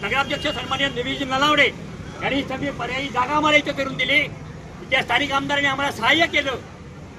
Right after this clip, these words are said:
या ठिकाणी मार्केट नसल्यामुळे आम्हाला इथं बसायला जागा दिली. आम्ही परप्रांतीयाला आपलेच माणसं म्हणून सामावून घेतली.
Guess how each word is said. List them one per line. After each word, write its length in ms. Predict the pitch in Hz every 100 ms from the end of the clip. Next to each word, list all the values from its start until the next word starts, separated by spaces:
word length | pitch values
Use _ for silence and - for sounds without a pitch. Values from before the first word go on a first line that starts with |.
| -
या 180 | 220 277
ठिकाणी 420 | 285 285 285 294
मार्केट 460 | 269 247 247 285 269
नसल्यामुळे 460 | - 311 302 277
आम्हाला 320 | 254 240 262 269
इथं 180 | 277
बसायला 340 | 254 233 262 262
जागा 280 | 240 240 277
दिली. 280 | 285 285 269 - - - -
आम्ही 180 | - 294
परप्रांतीयाला 840 | 254 294 294 285 277 269 277 277 - - - 208
आपलेच 360 | 214 285 302
माणसं 280 | 277 277 269
म्हणून 180 | 262 277
सामावून 340 | 220 269 330
घेतली. 300 | 320 302 302